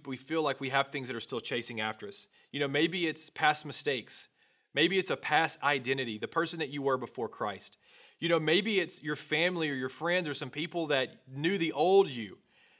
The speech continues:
And they're looking at you like, "Man, who are you? You're, you're talking about following God. What are you doing?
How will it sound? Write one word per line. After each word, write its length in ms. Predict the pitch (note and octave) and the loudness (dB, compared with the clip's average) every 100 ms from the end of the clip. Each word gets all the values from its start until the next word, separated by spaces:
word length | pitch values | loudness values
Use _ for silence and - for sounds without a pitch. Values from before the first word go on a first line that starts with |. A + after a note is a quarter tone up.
| _ _ D3+ | _ _ 2
And 260 | D#3 D3+ - | 2 2 -4
they're 180 | D3 D#3 | 2 2
looking 260 | D#3+ F#3 E3 | 2 -2 -4
at 60 | |
you 140 | E3 E3 | -2 0
like, 220 | C#3+ C3 | 0 0
"Man, 180 | D#3+ B2 | -6 -6
who 260 | F3+ G#3 | -6 -4
are 60 | G#3+ | -4
you? 200 | F#3 F#3+ | -6 -10
You're, 220 | C#3 D#3+ | -4 -4
you're 120 | E3 | -4
talking 180 | G3+ G3+ | -4 -4
about 120 | C3+ | -6
following 460 | - E3 F3+ D3 A#2 | -2 0 0 -2 0
God. 260 | C3 D#3+ | 2 2
What 160 | D3 F#3+ | 2 -4
are 40 | |
you 120 | G#3+ D3 | -4 -4
doing? 440 | D3+ G3 A#2+ | -2 -2 -4